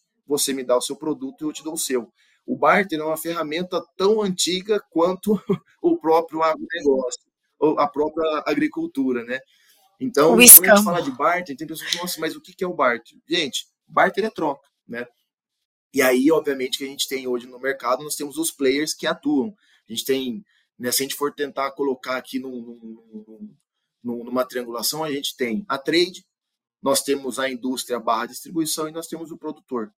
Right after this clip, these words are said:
Speaker 1: né? E aí, a indústria de distribuição atua na concessão de crédito e no fornecimento de insumos.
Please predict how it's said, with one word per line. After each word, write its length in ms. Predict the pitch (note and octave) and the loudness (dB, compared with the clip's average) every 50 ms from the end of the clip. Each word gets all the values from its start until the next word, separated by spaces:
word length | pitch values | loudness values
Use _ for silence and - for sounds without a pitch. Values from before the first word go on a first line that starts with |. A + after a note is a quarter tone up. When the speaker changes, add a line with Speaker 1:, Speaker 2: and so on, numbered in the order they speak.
| _ _ _ _ - | _ _ _ _ -12
Speaker 1:
né? 220 | G#2+ A2 A2 - _ _ _ _ _ _ - | -10 -10 -10 -10 _ _ _ _ _ _ 0
E 100 | B2 C3 | 2 2
aí, 360 | B2 A#2 A#2+ C3 C#3+ D#3 D3+ - _ _ _ _ - | 2 2 2 0 0 -2 -4 -6 _ _ _ _ -2
a 140 | B2+ C3 C3+ | -2 0 0
indústria 460 | C3 A#2+ C3 C3 C3+ B2 - B2+ B2 | -2 -4 -4 -4 -4 -4 -4 -4 -6
de 60 | A#2+ | -6
distribuição 800 | - - C3 B2 B2+ C3 C3+ B2+ - - B2+ A#2+ A2+ G#2+ G#2 G2 - _ _ _ _ _ - | -8 -12 -12 -8 -6 -6 -4 -4 -2 -2 0 0 -2 -2 -4 -8 -12 _ _ _ _ _ -2
atua 640 | B2+ C3 C3 - - C#3+ C3 B2 A2+ A2 G2+ G2 _ _ _ _ _ | 0 0 0 0 0 0 2 2 2 0 -2 -6 _ _ _ _ _
na 200 | - A#2+ B2+ B2+ | -6 -2 -2 -2
concessão 960 | - - - C#3 C3 - - D3 C3+ - - - C#3 C3 B2+ B2 A2+ G#2+ F#2+ - _ _ _ _ _ _ _ _ _ | -2 -2 -4 -4 -2 -2 0 0 0 -2 -2 -4 -2 -4 -4 -4 -6 -8 -12 -14 _ _ _ _ _ _ _ _ _
de 200 | - A#2+ B2+ C#3+ | -6 -2 -2 -2
crédito 960 | C#3 - _ - C3 B2 B2 B2 A#2 A2+ G#2 F#2 G#2+ G#2 _ _ - G2+ - _ _ _ _ _ _ _ _ _ _ _ - | -2 -2 _ -2 2 4 4 4 4 2 -2 -6 -12 -20 _ _ -18 -18 -18 _ _ _ _ _ _ _ _ _ _ _ 4
e 340 | C#3 C#3+ C3+ B2 A2+ G#2+ - | 6 6 6 6 4 2 -6
no 140 | A#2+ B2 B2+ | -10 -10 -10
fornecimento 600 | - - B2+ B2 A#2 - - A#2+ A#2+ A#2+ A2 G#2 | -6 -6 -6 -4 -4 -4 -6 -4 -6 -8 -8 -8
de 80 | A2 D#3 | -6 -6
insumos. 560 | F3 F3+ - - D#3+ E3 F#3+ G3 - - - | -6 -4 -2 -2 -4 -4 -4 -8 -14 -16 -18